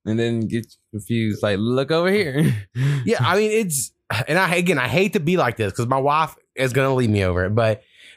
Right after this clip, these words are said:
Speaker 2: this whole, like, every time the c-, crazy conservatives who I've always thought were crazy are like, "The news are doing this, the news are doing that." And then you watch the
Speaker 1: Yeah.
Speaker 2: news and you're like,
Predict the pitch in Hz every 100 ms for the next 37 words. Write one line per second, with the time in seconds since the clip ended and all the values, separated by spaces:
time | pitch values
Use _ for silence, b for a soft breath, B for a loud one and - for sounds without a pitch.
0 | B _ _ - 143 170 - 214 226 202
1 | 156 139 - 160 190 190 190 180 151 151
2 | - 160 127 175 180 165 170 147 165 160
3 | 131 127 123 151 151 131 117 143 131 117
4 | 117 110 110 135 175 208 156 131 170 170
5 | 180 143 147 170 156 156 151 165 127 131
6 | 127 131 113 101 123 139 135 120 104